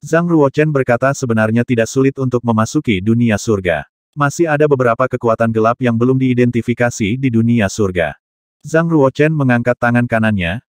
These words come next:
ruang telapak tangan bergetar, dan kepala berdarah muncul. Tengkoraknya diukir dengan garis-garis gelap. Ini adalah kepala Xuan Yi. Zhang Ruochen menggunakan metode dalam gulungan prajurit dunia bawah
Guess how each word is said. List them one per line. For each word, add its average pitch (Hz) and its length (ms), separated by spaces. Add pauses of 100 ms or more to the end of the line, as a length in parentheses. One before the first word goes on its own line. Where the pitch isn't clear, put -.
ruang 143 320
telapak 131 320
tangan 120 320
bergetar, 123 640
dan 127 240
kepala 120 320
berdarah 110 480
muncul. 87 480 (720)
Tengkoraknya 143 560
diukir 143 480
dengan 123 320
garis-garis 131 720
gelap. 95 320 (240)
Ini 156 320
adalah 135 320
kepala 120 400
Xuan 143 320
Yi. 87 320 (360)
Zhang 170 240
Ruochen 156 400
menggunakan 131 480
metode 117 400
dalam 113 320
gulungan 117 400
prajurit 120 400
dunia 120 400
bawah 113 240